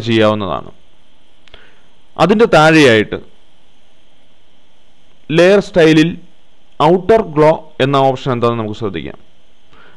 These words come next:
Outer glow select ചെയ്ത് കഴിയുമ്പോൾ ഈ ടെക്സ്റ്റിൻ്റെ ചുറ്റിനുമായിട്ട് ഒരു ലൈൻ വരുന്നതായിട്ട് നമുക്കിവിടെ കാണുവാൻ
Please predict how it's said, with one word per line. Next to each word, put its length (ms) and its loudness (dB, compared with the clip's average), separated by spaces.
Outer 220 0
glow 140 2
select 280 0
ചെയ്ത് 200 2
കഴിയുമ്പോൾ 360 0
ഈ 20 0
ടെക്സ്റ്റിൻ്റെ 560 -2
ചുറ്റിനുമായിട്ട് 680 -4
ഒരു 140 0
ലൈൻ 240 2
വരുന്നതായിട്ട് 460 -2
നമുക്കിവിടെ 360 -6
കാണുവാൻ 240 -6